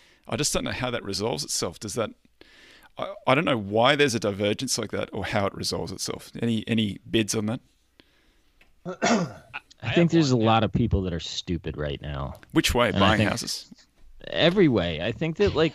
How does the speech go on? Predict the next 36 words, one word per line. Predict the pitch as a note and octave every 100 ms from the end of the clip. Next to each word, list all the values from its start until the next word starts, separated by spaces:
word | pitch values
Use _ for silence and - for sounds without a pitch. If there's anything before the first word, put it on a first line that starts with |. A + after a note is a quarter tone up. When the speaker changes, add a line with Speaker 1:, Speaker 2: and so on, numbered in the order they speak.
| -
Speaker 2:
<laughs> | -
people | E3+ F3 F#3+
are | F#3+
still | - - D3+ C#3
living | B2 C3 G#2+ G#2
in | G2
the | G#2+
middle | G#2 A2 A#2+
of | G#2
a | F#2+
pandemic, | - G2 F#2 G2 G#2+ F2 E2+ -
and | G#2+
I | G2
think | G2 A#2
that, | A#2 B2+
like, | A2+ A2
there's | A#2 G#2 G#2
a |
lot | F2+ G2 A2+
of |
social | - - A2+ - B2
proof, | A2 B2+ A#2+ A2+
and | E2
house | F2+ G2+ A2
prices | - A#2 G#2+ G#2+ G2+
start | A2 G2+
ripping, | G#2+ A2 A2+ F#2
and | E2
interest | G2 A2+ A2
rates | A2+ A2 -
are |
low, | G#2+ G2+ G#2+ G#2
and | G2+ F2 F2+
then | F#2+
you've | F2+
got | F#2 F#2+ F2+